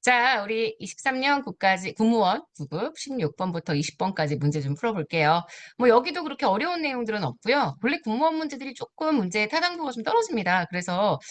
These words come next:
아마 문제가 뭘 물어보려고 하는지 약간 헷갈리는 영역들이 있을 텐데,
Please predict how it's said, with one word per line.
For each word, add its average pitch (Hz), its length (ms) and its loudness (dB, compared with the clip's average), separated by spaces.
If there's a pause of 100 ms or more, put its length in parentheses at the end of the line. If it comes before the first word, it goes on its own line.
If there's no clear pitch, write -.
(120)
아마 208 380 4
문제가 202 360 -4
뭘 208 220 -2
물어보려고 277 580 -2
하는지 220 640 0
약간 254 460 -2
헷갈리는 240 420 -2
영역들이 190 440 -4
있을 185 260 -6
텐데, 208 420 2